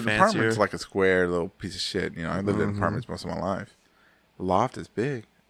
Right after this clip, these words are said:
Speaker 2: Loft got upstairs and downstairs.
Speaker 1: That's a townhome. Loft. Yeah, townhome. Loft. Something like that. It's better than an apartment.
Speaker 2: Yeah.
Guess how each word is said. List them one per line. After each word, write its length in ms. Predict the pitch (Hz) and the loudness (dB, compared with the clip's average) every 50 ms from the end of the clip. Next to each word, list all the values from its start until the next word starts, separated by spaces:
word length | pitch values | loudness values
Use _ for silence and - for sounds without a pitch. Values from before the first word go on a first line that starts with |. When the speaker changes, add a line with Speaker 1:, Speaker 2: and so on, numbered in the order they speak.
| _ - | _ -6
Speaker 2:
Loft 320 | 117 113 107 113 113 - | -2 2 4 4 4 2
got 160 | - 90 - - | 0 -4 -4 -4
upstairs 800 | - 117 127 131 - - - 131 131 127 131 135 139 139 - - | -2 -4 -2 -2 -2 -4 -2 0 0 0 0 0 -2 -4 -6 -8
and 200 | - 135 147 139 | -6 -4 -4 -4
downstairs. 540 | - - - - - - - - - 131 - | -6 -10 -14 -14 -14 -14 -12 -10 -10 -8 -8
Speaker 1:
That's 20 | 113 | -8
a 40 | - - 95 | -8 -6 -6
townhome. 400 | 95 104 101 92 87 87 117 101 82 - _ _ - | -4 -4 -6 -8 -8 -10 -12 -12 -16 -20 _ _ -12
Loft. 480 | 85 82 82 82 82 85 - - - - _ _ _ _ _ _ _ _ _ _ _ _ _ _ _ _ _ _ _ _ _ _ _ _ - | -8 -4 -4 -4 -4 -6 -8 -14 -20 -20 _ _ _ _ _ _ _ _ _ _ _ _ _ _ _ _ _ _ _ _ _ _ _ _ -12
Yeah, 220 | 120 123 139 135 127 - _ _ _ - | -10 -8 -8 -8 -10 -16 _ _ _ -10
townhome. 340 | 127 131 135 131 127 123 123 - _ _ _ - - | -8 -8 -8 -8 -10 -12 -14 -18 _ _ _ -12 -8
Loft. 260 | - 120 135 135 _ _ _ - | -8 -8 -8 -10 _ _ _ -10
Something 200 | - 127 123 123 | -8 -8 -8 -8
like 120 | 107 104 | -10 -8
that. 120 | - 101 - | -8 -8 -8
It's 100 | 123 - | -4 0
better 240 | - 139 147 156 120 | 4 6 6 6 6
than 120 | 101 92 87 | 4 4 0
an 60 | 85 | 0
apartment. 400 | 95 - - 120 139 131 120 - _ _ _ - | -2 -2 -2 -2 0 -2 -4 -10 _ _ _ -6
Speaker 2:
Yeah. 300 | - 120 110 110 113 120 | -2 2 2 2 2 0